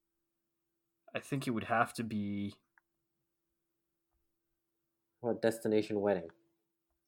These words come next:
Speaker 1: I think it's Johnny Mnemonic.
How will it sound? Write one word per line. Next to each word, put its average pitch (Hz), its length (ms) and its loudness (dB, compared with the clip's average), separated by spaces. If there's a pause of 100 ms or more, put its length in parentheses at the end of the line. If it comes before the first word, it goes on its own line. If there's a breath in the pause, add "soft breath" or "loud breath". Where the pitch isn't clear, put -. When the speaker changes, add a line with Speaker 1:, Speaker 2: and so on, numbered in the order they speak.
(1400)
Speaker 1:
I 127 100 4
think 135 180 4
it's - 120 0
Johnny 117 280 6
Mnemonic. 110 520 4